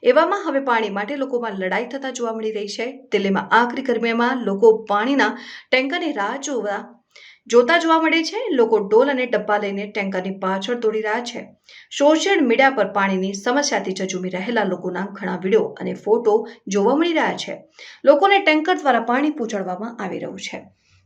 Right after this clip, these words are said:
ઘણા વીડિયો વાયરલ થયા છે, જેમાં લોકો પોતાનો જીવ જોખમમાં મૂકીને ટેન્કરમાંથી પાણી કાઢવાનો પ્રયાસ કરતા જોવા મળ્યા હતા. જળ સંકટ એટલું મોટું છે કે દિલ્હી સરકારે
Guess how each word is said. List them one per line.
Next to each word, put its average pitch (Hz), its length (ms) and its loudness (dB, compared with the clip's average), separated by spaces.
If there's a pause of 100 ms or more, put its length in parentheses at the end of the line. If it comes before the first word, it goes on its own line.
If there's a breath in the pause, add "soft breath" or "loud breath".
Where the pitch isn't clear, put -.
ઘણા 196 180 2
વીડિયો 240 240 4
વાયરલ 269 300 4
થયા 240 240 -2
છે, 240 200 0
જેમાં 208 340 -2
લોકો 202 200 -6
પોતાનો 202 400 -6
જીવ 196 240 -6
જોખમમાં 208 420 -6
મૂકીને 196 320 -4
ટેન્કરમાંથી 202 640 -6
પાણી 185 380 -4
કાઢવાનો 185 300 -2
પ્રયાસ 185 420 -6
કરતા 208 340 -4 (440 soft breath)
જોવા 165 200 0
મળ્યા 254 260 2
હતા. 202 220 -6 (540 loud breath)
જળ 226 120 4
સંકટ 285 400 4
એટલું 294 240 2
મોટું 285 320 4
છે 339 100 0
કે 339 140 -4
દિલ્હી 247 300 4
સરકારે 233 500 2